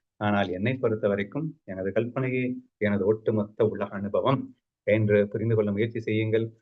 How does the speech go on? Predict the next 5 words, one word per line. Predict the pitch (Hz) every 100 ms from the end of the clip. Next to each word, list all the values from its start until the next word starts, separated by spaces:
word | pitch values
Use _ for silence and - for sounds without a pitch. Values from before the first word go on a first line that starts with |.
| _ -
எத்தனை | 98 98 98
சந்தேகங்கள் | 92 95 113 107 104
வந்தாலும் | 98 98 95 98
தைரியமாக | 98 92 95 90 98 104
கேளுங்கள். | 98 95 95 92